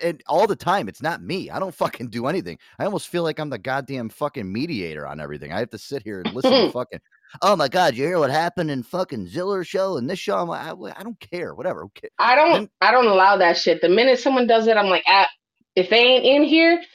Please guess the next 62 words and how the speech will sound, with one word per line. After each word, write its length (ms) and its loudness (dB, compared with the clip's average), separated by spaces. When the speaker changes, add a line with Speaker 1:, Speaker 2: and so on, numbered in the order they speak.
Speaker 2:
now 180 6
you 160 6
wanna 160 4
talk 180 6
about 240 4
somebody, 440 4
bring 260 6
'em. 160 -2
Bring 200 4
'em 120 6
in. 160 6
Speaker 1:
No. 60 -2
Speaker 2:
We, 180 2
we 100 2
could 160 -2
do 120 2
that." 200 4
Speaker 1:
Yeah. 80 -4
And 80 -2
everyone's 260 0
like, 140 0
"Oh, 260 4
ha-, 140 0
this 160 -6
happened 340 -4
in 60 -10
Joe 200 -4
and 80 -8
Ted. 160 -8
This 160 -8
happened 280 -4
in 40 -10
Joe 140 -6
and 100 -10
Ted." 120 -20
Good, 220 -4
you 100 -10
know, 100 -10
let 140 -6
'em 80 -10
talk. 300 -4
Hey, 180 -6
then, 220 -8
then 180 -10
next 220 -12
time 160 -6
you 100 -8
wanna 140 -8
hear 240 -12
fucking 260 -8
stupid 380 -14
drama 340 -8
shit, 260 -16
that, 220 -12
I 160 -10
don't 140 -8
know, 100 -4
it's 100 -10
not 160 -10
gonna 140 -10
happen 280 -6
here. 280 -10